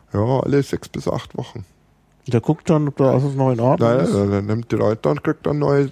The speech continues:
Speaker 1: Eisen drauf. Oder nimmt die
Speaker 2: Ach
Speaker 1: noch
Speaker 2: so.
Speaker 1: mal her, aber der muss die dann ausschneiden und so, weil die wachsen ja dann nach.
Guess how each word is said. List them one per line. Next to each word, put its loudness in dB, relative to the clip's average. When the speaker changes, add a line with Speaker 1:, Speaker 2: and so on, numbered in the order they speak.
Speaker 1:
Eisen -2
drauf. -6
Oder 0
nimmt 0
die 0
Speaker 2:
Ach 2
Speaker 1:
noch 2
Speaker 2:
so. 2
Speaker 1:
mal 4
her, 0
aber 0
der 0
muss -4
die -10
dann 0
ausschneiden 0
und -8
so, -2
weil 2
die 0
wachsen -2
ja 2
dann -2
nach. -2